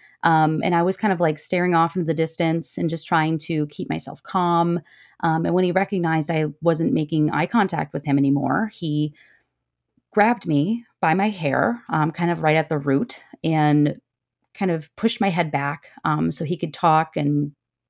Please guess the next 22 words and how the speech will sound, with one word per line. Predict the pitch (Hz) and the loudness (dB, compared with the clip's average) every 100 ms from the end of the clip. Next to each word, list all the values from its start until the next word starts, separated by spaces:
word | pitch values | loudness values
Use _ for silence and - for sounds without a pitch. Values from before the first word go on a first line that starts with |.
| - | -6
I | |
mean, | 165 147 151 | -2 2 6
yell, | 190 147 139 147 - - - | 6 6 4 0 -6 -20 -12
um, | - 151 143 156 | -4 -2 -2 -2
directly | 170 151 147 135 | 0 0 0 -4
in | - | -2
my | - | -4
face. | - - - - - - _ _ _ _ _ _ _ _ _ _ _ _ _ | -6 -10 -10 -14 -18 -20 _ _ _ _ _ _ _ _ _ _ _ _ _
So | - 208 190 175 175 - 254 - _ - 208 190 | 0 6 6 6 0 -8 -10 -10 _ -14 -10 -4
because | 214 240 262 | 0 2 6
all | 214 214 | 6 6
this | 190 - | 2 -4
was, | 175 | -2
like, | 180 | 0
a | 156 | -2
progression | 180 - 165 - 214 208 | -4 -2 -2 0 2 2
over | 190 202 | 2 0
time, | 175 185 190 247 254 | 0 0 4 4 4
um, | - 165 156 156 - - - | 2 4 4 0 -4 -6 2
you | |
know, | 247 | 4
I, | - 190 | 4 2